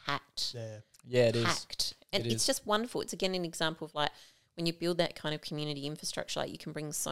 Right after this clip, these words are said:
Speaker 1: many people to enjoy our open green spaces and our parklands and stay fit and healthy and connected. Like, um, the benefits of that are just amazing.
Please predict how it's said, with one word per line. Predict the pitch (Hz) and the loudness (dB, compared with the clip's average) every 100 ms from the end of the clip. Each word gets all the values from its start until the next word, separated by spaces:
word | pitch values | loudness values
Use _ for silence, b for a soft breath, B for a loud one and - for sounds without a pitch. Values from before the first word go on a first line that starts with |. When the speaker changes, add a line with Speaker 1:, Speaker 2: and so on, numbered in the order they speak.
| 156 | -2
Speaker 1:
many | 151 151 | -4 -6
people | - 143 - 143 | -6 -8 -10 -14
to | - 143 | -8 -6
enjoy | 139 135 135 | -4 -2 -2
our | 139 135 - | -2 -4 -6
open | 135 143 | -8 -8
green | 139 139 | -10 -10
spaces | - 147 135 - 139 | -8 -8 -8 -8 -8
and | 143 | -8
our | 147 | -6
parklands | 139 - - 139 135 | -6 -6 -6 -8 -8
and | - | -12
stay | - - | -14 -14
fit | - 196 196 - | -8 -4 -4 -6
and | - | -8
healthy | 175 180 175 160 | -6 -6 -10 -18
and | - | -10
connected. | 196 - 185 175 | -8 -6 -6 -2
Like, | 139 - B B B B B - | -2 -2 B B B B B -2
um, | 156 156 156 | -2 -2 -6
the | 214 | 2
benefits | 180 185 - - 156 | 4 4 0 -8 -10
of | - | 2
that | 127 131 - | 4 4 -2
are | - | -10
just | 123 - - | -8 -6 -8
amazing. | 131 104 127 - - | -6 -6 -6 -12 -18